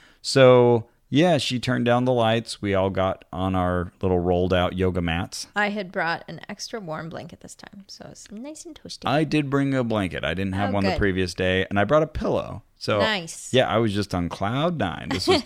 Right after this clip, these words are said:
Speaker 2: <laughs>
Speaker 1: really comfy. That noise generator totally works for me.
Speaker 2: Yes, turn on the white noise machine. And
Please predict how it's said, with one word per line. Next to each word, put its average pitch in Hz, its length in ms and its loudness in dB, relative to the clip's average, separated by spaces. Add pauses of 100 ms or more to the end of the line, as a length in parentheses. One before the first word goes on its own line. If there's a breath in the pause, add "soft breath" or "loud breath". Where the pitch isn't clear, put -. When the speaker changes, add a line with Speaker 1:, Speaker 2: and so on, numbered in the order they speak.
(120)
Speaker 2:
<laughs> 208 140 -4
Speaker 1:
really 139 240 4
comfy. 135 540 0
That 90 240 -4
noise 98 300 0
generator 107 520 0
totally 110 460 -2
works 110 280 0
for 113 240 2
me. 117 120 2
Speaker 2:
Yes, 190 300 -4
turn 196 140 -8
on 196 100 -6
the 202 60 -4
white 196 180 -4
noise 190 260 -8
machine. 190 460 -8 (580 soft breath)
And 254 680 0